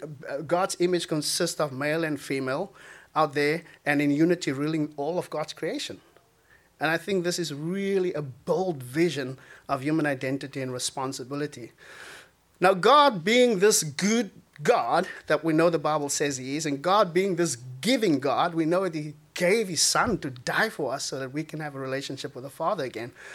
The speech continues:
This good God, if we have to imitate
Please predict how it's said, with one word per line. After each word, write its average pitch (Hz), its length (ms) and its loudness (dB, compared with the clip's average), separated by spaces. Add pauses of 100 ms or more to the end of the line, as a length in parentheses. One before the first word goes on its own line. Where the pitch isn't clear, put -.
(720)
This 190 260 4
good 190 300 2
God, 175 360 6 (100)
if 190 160 -2
we 233 140 2
have 285 160 2
to 220 80 -10 (120)
imitate 240 680 2